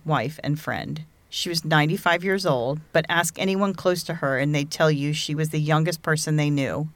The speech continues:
the coolest and the most modern." Following her death, Anderson delivered a moving eulogy for his mother on C N N, saying,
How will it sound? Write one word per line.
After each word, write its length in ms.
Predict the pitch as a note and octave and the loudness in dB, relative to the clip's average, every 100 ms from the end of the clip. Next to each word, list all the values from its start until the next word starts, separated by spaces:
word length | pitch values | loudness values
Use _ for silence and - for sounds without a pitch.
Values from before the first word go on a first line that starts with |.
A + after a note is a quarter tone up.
| - | -4
the 100 | E3 | -4
coolest 520 | - F#3+ E3+ E3 - | -2 -2 0 0 0
and 100 | D#3 | 0
the 60 | D3+ | 2
most 260 | C#3 C#3+ | 2 0
modern." 520 | C3+ B2 - B1 C#3+ D#3 - _ _ _ _ _ - - _ - | -2 -2 -2 -6 -6 -10 -20 _ _ _ _ _ -20 -20 _ -8
Following 360 | - F#3+ A3 A3+ | 4 6 6 2
her 120 | A3+ | 2
death, 440 | G#3 E3+ D3 D#3 - | 2 4 4 2 -8
Anderson 400 | - D#3+ E3 G3+ | 0 0 0 -2
delivered 480 | F#3+ E3 D3 D3+ D#3 D#3 - - - - | 0 2 2 4 2 0 -12 -20 -20 -4
a 80 | F3+ | 0
moving 420 | F3+ A3+ G3+ F3 | 4 4 2 0
eulogy 680 | E3+ D#3 C#3 B2 F2 E2+ D#3 | 2 2 2 0 -4 -4 -4
for 120 | D#3 | 0
his 180 | F3 D#3+ | 2 4
mother 340 | D#3 D3 C#3 C3+ | 4 4 2 2
on 160 | D3+ | 0
C 240 | D#3 D#3+ D#3 | 0 2 4
N 180 | D3+ | 4
N, 220 | D3 C3 C#3+ | 4 2 -2
saying, 560 | - A#2+ A2 A2+ D3+ | 0 -2 -2 -2 -4